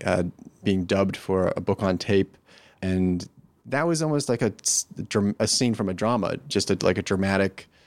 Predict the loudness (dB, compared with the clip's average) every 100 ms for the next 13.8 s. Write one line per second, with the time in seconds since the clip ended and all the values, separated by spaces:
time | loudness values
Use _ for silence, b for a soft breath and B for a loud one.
0 | b b b b b -2 0 0 2 2
1 | 0 0 2 0 0 2 2 0 0 -2
2 | -2 -2 0 2 2 2 0 0 0 0
3 | 2 2 0 0 0 2 2 0 -2 -4
4 | 0 2 2 2 2 0 -2 -6 -2 0
5 | 2 2 2 2 0 0 0 0 0 0
6 | 0 0 -2 -2 0 2 2 0 -2 0
7 | 0 0 0 0 -2 -2 -2 -4 B B
8 | B -2 0 0 0 0 -2 -2 0 0
9 | 2 2 2 2 0 -4 -8 -6 0 0
10 | 2 0 -2 -2 0 2 0 -4 B B
11 | B B -4 0 0 2 2 2 -2 -2
12 | -2 0 -2 0 0 0 0 0 0 2
13 | 2 0 -6 -6 -2 0 2 0